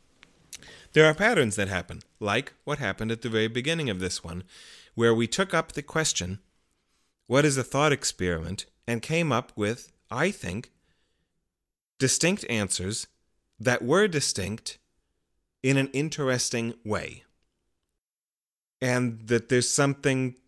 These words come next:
to be gained from that, even though I don't think it is a true statement about the universe that Harland is a philosopher and Ryan is a scientist.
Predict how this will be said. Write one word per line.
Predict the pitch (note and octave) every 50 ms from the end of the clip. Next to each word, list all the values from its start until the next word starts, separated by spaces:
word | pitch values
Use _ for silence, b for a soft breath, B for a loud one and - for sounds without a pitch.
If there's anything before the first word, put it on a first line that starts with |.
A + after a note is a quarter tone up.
| _ _ -
to | - C#3+ B2+
be | A#2 B2 B2 B2 A#2+
gained | A#2 A#2 A#2 - C3 B2+ B2 A#2+ A2+ G#2
from | - F#2+ F2 E2+
that, | D2+ C#2+ B1+ - - - - _ _ _ _ _ _ _ _ _ _ _ _ _ -
even | B2 C3+ C#3 C3 C3 A#2+ A2
though | A2 C#3 C#3 G#2+ F2 E2+ E2+ G2 A2+ - _ _ _ _ _ _ _ -
I | G#2+ A2+
don't | G#2+ G#2+ B2 B2+ B2+ - -
think | - A2 A2 G#2+ -
it | - A2+ A2
is | G#2+ G2+ G#2+
a | G2 F#2+
true | F#2 - - - C#3+ D3 D#3+ D#3+ D#3
statement | - - - - B2 C3 C3+ - G#2 G#2 G#2 G2+ -
about | G2 G2 F#2 G#2+ G#2+ A#2+ - -
the | G#2+ G2
universe | G2+ A#2+ D3 C#3 G#2+ D#2+ D2+ C#2 C#2+ E2+ - - - - - _ _ _ _ _ _ _ _ _ _ _ _ _ _ _ _ _
that | - F2 E2+ - -
Harland | G#2 A2 B2 D#3 F3+ F#3 F3
is | F3+ F#3+
a | G#3+ G#3
philosopher | G#3+ - A3+ D3+ A#2 G#2+ G#2+ - - A#2 - - A#2 A#2+ C3 -
and | - A#2+ G#2 F2+
Ryan | E2 D#2 E2+ F#2 G#2 A2 A#2
is | A#2+ A#2+ C3
a | B2+ C3
scientist. | B2+ - C#2 B1 A#1+ A#1 - - - - - - - -